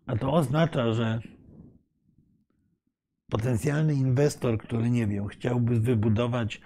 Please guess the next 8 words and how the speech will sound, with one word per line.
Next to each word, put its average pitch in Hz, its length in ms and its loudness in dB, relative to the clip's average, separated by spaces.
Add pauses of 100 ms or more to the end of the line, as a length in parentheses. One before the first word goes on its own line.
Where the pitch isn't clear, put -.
(240)
nową 131 300 2
fabrykę 120 460 2
w 107 60 2
Rzeszowie, 107 680 -2 (400)
pięć 170 260 4
razy 185 260 2
się 120 160 0
zastanowi, 110 840 -4